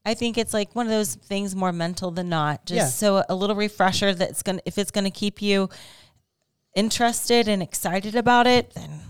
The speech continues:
Speaker 1: just do it, you know?
Speaker 2: Yeah, sometimes what I'll do when someone gets really bored is I'll switch it up to, um, a circuit model for, like, a week or two, and it's,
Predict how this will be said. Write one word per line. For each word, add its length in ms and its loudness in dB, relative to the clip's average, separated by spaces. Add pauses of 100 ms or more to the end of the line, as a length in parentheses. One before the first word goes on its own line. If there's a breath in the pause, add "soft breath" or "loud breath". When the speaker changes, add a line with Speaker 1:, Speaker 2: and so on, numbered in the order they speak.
(120)
Speaker 1:
just 240 -10
do 140 -6
it, 180 -8 (100)
you 140 -8
know? 360 -4
Speaker 2:
Yeah, 140 0
sometimes 460 0
what 80 4
I'll 100 4
do 300 2
when 180 -2
someone 220 -2
gets 160 -4
really 240 -2
bored 240 -2
is 160 -6
I'll 100 -2
switch 320 -4
it 80 -4
up 160 -4
to, 400 -6
um, 440 -10 (920)
a 60 -6
circuit 380 -2
model 280 0
for, 120 -4
like, 180 -4
a 80 -6
week 220 -6
or 60 -4
two, 280 -4 (440)
and 120 -2
it's, 240 -4